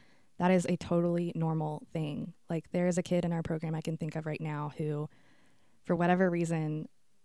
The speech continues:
he, like, I could ask him, "What's your favorite color?"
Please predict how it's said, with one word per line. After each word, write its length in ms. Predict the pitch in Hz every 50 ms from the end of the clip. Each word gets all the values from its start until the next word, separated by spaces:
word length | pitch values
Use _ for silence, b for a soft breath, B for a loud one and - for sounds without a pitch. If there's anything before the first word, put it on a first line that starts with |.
| - - - - -
he, 440 | - - 190 180 185 185 185 180 - -
like, 140 | 175 165 -
I 80 | 175 190
could 120 | - - -
ask 260 | 175 175 170 - -
him, 100 | 175 170
"What's 160 | 170 180 -
your 60 | - 196
favorite 240 | 214 202 202 196 -
color?" 340 | - 269 247 185 160 147